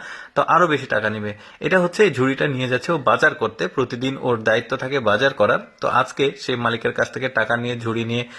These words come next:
প্রতিদিনের মতো বাজার করতে এসেছে। প্রথমে এসেছে মাছের দোকানে, এখানে এসে তো এই মাছটাকে সে পছন্দ করেছে, এখন মালিককে ডাকছে। মাছের যে দোকানদার সে এসে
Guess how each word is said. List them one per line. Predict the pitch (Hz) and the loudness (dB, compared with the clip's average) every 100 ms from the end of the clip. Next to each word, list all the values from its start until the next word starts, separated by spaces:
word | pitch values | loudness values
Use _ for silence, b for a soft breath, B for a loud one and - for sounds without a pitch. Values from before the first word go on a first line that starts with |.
| B B _ | B B _
প্রতিদিনের | 113 110 120 117 113 | -6 -4 -2 -2 0
মতো | 117 120 | 0 2
বাজার | 101 117 | 2 2
করতে | 120 120 - | 0 -2 -2
এসেছে। | 120 - - | -4 -4 -6
প্রথমে | 220 139 131 120 | 0 0 0 -2
এসেছে | 120 - 127 | -4 -4 -2
মাছের | 107 104 160 151 | 0 -2 -2 -2
দোকানে, | 113 117 175 262 _ _ 143 | 0 0 0 -6 _ _ -4
এখানে | 139 139 135 | 0 0 0
এসে | 131 185 214 - _ _ - | 0 -2 -4 -12 _ _ -2
তো | 127 127 - | 2 2 2
এই | 180 | 2
মাছটাকে | 151 127 - 117 117 | 4 2 2 -2 -2
সে | - 117 - _ | 0 -2 -4 _
পছন্দ | 107 - 139 127 | 0 0 -2 0
করেছে, | 127 123 208 | 0 0 0
এখন | 247 131 | 2 2
মালিককে | 120 113 120 - | 2 0 0 0
ডাকছে। | 110 107 - 214 B B B B 123 | 2 0 0 -6 B B B B 0
মাছের | 110 - 120 113 | 0 2 -2 -2
যে | 117 | -2
দোকানদার | 113 117 117 123 214 | -2 0 0 0 -2
সে | - | -2
এসে | 143 139 139 139 | 0 0 0 -2